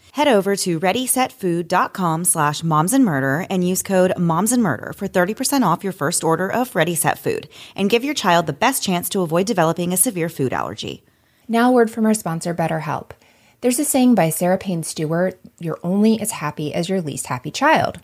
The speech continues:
Speaker 2: And as parents of teenagers, I think we feel this big time. No matter what's going on in my life, if my kid's having a hard time and struggling, I tend to carry that emotion with me. As moms and humans, we carry a lot. And sometimes we need to invest time and care into our own brains to keep them healthy,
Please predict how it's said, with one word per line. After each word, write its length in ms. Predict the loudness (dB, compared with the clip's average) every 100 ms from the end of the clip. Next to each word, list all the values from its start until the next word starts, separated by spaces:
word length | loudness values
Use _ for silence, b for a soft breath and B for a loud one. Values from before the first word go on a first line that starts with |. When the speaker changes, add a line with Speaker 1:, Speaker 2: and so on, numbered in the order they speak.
| _ -8
Speaker 2:
And 240 | -4 -2
as 200 | -4 -6
parents 380 | -6 -6 -6 -8
of 60 | -6
teenagers, 720 | 2 4 6 6 6 4 -2 -10
I 60 |
think 180 | -6 -4
we 80 | -4
feel 220 | -4 -4
this 200 | -2 -4
big 260 | -4 -6 -6
time. 320 | -8 -8 -8 -12 B B B
No 60 | 2
matter 200 | 4 4
what's 160 | 2
going 220 | 0 -4 -2
on 100 | -2
in 80 |
my 220 | 2 4 4
life, 280 | 4 2 -2
if 140 | -10
my 80 | -10
kid's 220 | -8 -6
having 220 | -4 -2 -4
a 40 |
hard 180 | -4 -4
time 180 | -2 -4
and 120 | -2
struggling, 640 | 0 2 4 4 4 0 -4
I 80 | -4
tend 180 | 2 2
to 80 |
carry 220 | 4 2 0
that 120 | 0
emotion 380 | -2 -4 -2 0
with 220 | 0 -2
me. 200 | -10 -12 B B B B
As 140 | -2 4
moms 240 | 4 4
and 100 | 2
humans, 460 | 0 0 2 0 -2
we 80 | -6
carry 280 | 0 2
a 60 | 2
lot. 360 | 2 0 -2 _ b b -8
And 120 | 0
sometimes 280 | 2 2 2
we 120 | 2
need 140 | 2
to 100 | 0
invest 320 | 0 0 -4
time 240 | -4 0 2
and 100 | 2
care 220 | 0 -2
into 220 | -2 -2
our 120 | -4 -2
own 180 | 0 2
brains 340 | 2 2 -2
to 60 | -6
keep 220 | -6 -4
them 160 | 2 2
healthy, 640 | 2 -4 -2 -4 -4